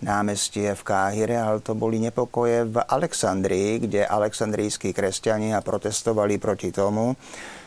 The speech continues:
že vláda prezidenta Much-, M-, Mubaraka nechala zmasakrovať niekoľko alexandrijských kresťanov.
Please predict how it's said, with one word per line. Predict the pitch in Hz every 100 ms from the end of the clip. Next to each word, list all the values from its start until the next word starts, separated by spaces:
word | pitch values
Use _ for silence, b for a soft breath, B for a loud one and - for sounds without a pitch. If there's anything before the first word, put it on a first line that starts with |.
| B
že | 101 101 104 104
vláda | 104 107 113 131 117
prezidenta | - 104 107 101 101 101
Much-, | 95 - 120
M-, | 113 101 98 98
Mubaraka | 127 110 98 101 110
nechala | 101 90 104 98
zmasakrovať | 101 101 - 120 - 110 101 101 101 - -
niekoľko | 104 117 - 127 113 107 107 104 -
alexandrijských | 104 101 - 101 101 98 - 104
kresťanov. | - 131 - 131 104 90 -